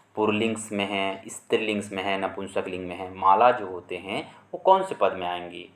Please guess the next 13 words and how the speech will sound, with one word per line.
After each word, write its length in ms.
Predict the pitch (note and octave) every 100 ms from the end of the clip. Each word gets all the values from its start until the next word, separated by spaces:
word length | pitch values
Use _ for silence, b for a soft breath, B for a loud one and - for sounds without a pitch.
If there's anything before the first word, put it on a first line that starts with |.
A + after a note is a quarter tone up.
| _ _ _ _
माला 220 | G2+ G2+ A2+
शब्द 320 | - G#2+ - A2 A2+ - -
एक 100 | C3 _ -
स्त्रीलिंग 680 | - - E3 D#3+ D3+ D3
है, 320 | C3 C3 - - _ _ _ _ _ -
माला 240 | G2 G#2 A2+
किसी 400 | A2 G#2+ A2 G#2+
स्त्री 320 | - - A2
के 100 | G#2+
नाम 260 | G2 G2+ G2+
भी 100 | G2
होते 280 | G2 F#2+
हैं, 380 | F#2+ F#2+ F2+ F2+